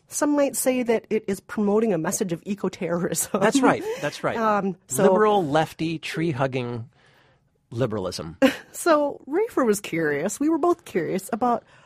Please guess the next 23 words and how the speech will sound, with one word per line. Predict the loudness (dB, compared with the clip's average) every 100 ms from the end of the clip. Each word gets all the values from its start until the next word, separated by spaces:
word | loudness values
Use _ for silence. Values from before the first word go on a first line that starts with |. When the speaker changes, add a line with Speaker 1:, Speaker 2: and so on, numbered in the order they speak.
| _
Speaker 1:
whether | -2 2 2 0 0
or | 0
not | 0 0 -2 -4 -6 _
you, | -2 4 6
our | 6
listeners, | 4 2 2 2 4
have | 0 2
issues | 0 2 2 2 2
with | 0 0 -2
children's | -6 -2 2 4 4
movies | 2 2 2 0 0
or | 2
movies | 2 4 4 2
in | 2
general | 2 4 4
that | 2 -2 -8 -18
try | -2 0
to | 0 _
push | -12 -6 0
out | 2
a | 2
certain | 2 0 2 0 0 -4 _ _ _
agenda. | -6 -6 -2 2 4 2 0 -4 -6